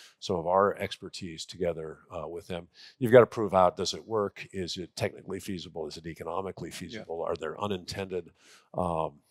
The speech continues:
Speaker 1: uh, consequences that you need to be thoughtful about? And so I know the secretary is very optimistic about this. Uh, we're working with, um, good engineering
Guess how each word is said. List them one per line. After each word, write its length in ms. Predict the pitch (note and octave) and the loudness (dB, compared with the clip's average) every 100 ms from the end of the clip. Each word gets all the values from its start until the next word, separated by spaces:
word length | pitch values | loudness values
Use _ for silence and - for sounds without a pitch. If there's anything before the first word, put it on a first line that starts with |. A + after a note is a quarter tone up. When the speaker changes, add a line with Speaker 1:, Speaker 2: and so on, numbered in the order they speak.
| _ - - | _ -12 -8
Speaker 1:
uh, 180 | F2 D#2 | -6 -6
consequences 840 | - G2+ - A2 A2 G2+ - F#2 - | -2 -2 -2 -8 -8 -6 -6 -8 -8
that 140 | E2+ | -10
you 100 | F2+ | -14
need 160 | F2+ E2+ | -16 -14
to 100 | - | -12
be 80 | |
thoughtful 580 | D#2+ - F2 F2+ - F2 | -14 -6 -4 -4 -6 -8
about? 360 | E2 D#2+ D#2+ E2 | -6 -2 -2 -4
And 160 | F2 | -8
so 360 | - - F2+ E2 _ - - | -6 -2 -2 -2 _ -20 -4
I 60 | |
know 140 | G#2 A2 | 2 4
the 80 | F#2 | 2
secretary 540 | G#2 - - F#2+ D#2+ | -2 -4 -8 -8 -8
is 80 | D#2 | -10
very 360 | - E2+ E2+ - | -8 -6 -6 -2
optimistic 680 | F2+ - E2+ G2+ - G#2 | -2 -4 -14 -12 -8 -8
about 340 | F2+ F2+ F2 - | -4 0 0 0
this. 320 | F#2+ E2+ - - - - - | -10 -8 -12 -16 -20 -20 -2
Uh, 200 | F#2 F2+ | 2 2
we're 180 | F2+ G#2+ | 2 2
working 420 | G2 G2 - F2 | 2 -2 -4 -12
with, 360 | E2+ D#2+ - - F2+ | -10 -10 -12 -14 -8
um, 220 | E2+ E2 - | -8 -10 -14
good 180 | G#2 G2+ | -12 -10
engineering 680 | G2 - G2 F#2+ F#2 F2+ | -10 -12 -10 -10 -8 -10